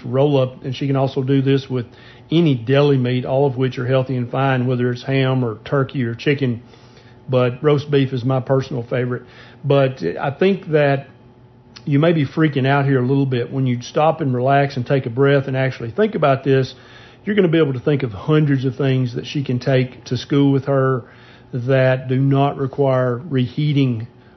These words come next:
while at school. Hope this helps, and best of luck to your daughter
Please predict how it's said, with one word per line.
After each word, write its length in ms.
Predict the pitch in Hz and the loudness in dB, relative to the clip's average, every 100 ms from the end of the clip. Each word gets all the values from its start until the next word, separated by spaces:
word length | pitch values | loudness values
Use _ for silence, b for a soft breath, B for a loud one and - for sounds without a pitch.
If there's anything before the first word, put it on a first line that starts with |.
| - | -6
while 520 | - 135 131 127 127 - | 0 2 4 2 0 -4
at 260 | 135 123 | -6 -6
school. 520 | - - 147 131 113 | -10 -4 0 0 0
Hope 240 | 113 156 151 | -2 -2 0
this 320 | 156 131 - - | 0 -2 -8 -6
helps, 480 | 135 165 165 - | 0 2 0 -4
and 260 | 131 123 120 | -4 -4 0
best 240 | 156 156 | 0 0
of 120 | 147 131 | -2 0
luck 360 | 143 139 139 | 0 0 -2
to 100 | 147 | -4
your 140 | 135 127 | -2 0
daughter 580 | 139 139 139 135 131 | 2 2 2 0 -2